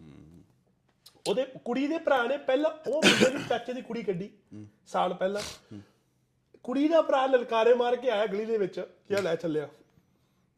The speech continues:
Speaker 1: ਹੂੰ।
Speaker 2: ਸਾਲ ਬਾਅਦ ਉਹਦੀ ਭੈਣ ਉਹਦੇ ਚਾਚੇ ਦੇ ਮੁੰਡੇ ਨੇ ਕੱਢੀ।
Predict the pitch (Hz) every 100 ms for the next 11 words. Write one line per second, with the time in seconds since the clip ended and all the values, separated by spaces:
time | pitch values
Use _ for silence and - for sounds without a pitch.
0 | 104 98 - _ _ _ _ _ _ _
1 | - 196 202 240 233 269 294 320 - 202
2 | 311 339 330 277 240 269 - - - -
3 | 208 254 180 180 165 170 170 170 175 175